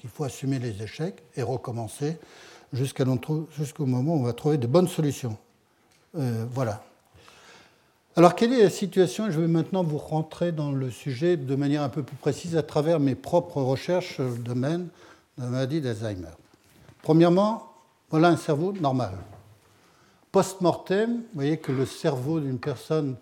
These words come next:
atteinte de maladie d'Alzheimer, il y a une perte de poids à peu près de parfois vingt-cinq, trente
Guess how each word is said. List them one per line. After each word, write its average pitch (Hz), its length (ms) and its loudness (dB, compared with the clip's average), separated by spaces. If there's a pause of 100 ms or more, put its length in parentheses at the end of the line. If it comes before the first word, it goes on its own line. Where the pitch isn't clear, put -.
(360)
atteinte 151 300 -2
de 143 40 0
maladie 131 360 -2
d'Alzheimer, 135 580 -2 (240)
il 139 40 -2
y - 40 4
a - 20 4
une 139 120 2
perte 147 380 0
de 147 120 4
poids 165 560 -2 (220)
à 147 80 -4
peu 139 140 -6
près 175 320 -8
de 135 180 -4
parfois 156 540 -6
vingt-cinq, 156 560 -2
trente 175 300 -6